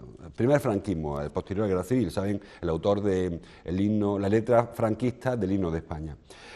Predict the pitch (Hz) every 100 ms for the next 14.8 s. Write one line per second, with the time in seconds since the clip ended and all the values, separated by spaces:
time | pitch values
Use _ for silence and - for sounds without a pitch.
0 | - 87 90 87 104 104 98 98 110 110
1 | 104 90 85 85 107 107 101 85 87 95
2 | - 87 87 98 107 131 139 - 95 92
3 | 95 104 107 110 98 98 90 82 76 62
4 | - _ - _ _ _ - - 101 95
5 | 101 107 113 123 - - - - 117 117
6 | 117 117 98 107 127 123 117 117 110 107
7 | 101 95 139 127 113 120 110 101 95 90
8 | 87 82 65 90 87 90 82 80 69 -
9 | 76 87 98 101 98 123 127 113 107 127
10 | 127 120 113 110 107 107 - - 113 117
11 | 123 131 147 147 127 127 117 135 160 147
12 | 104 123 139 127 143 143 151 127 117 104
13 | 101 101 127 143 143 113 110 107 123 135
14 | 147 - 123 117 165 107 -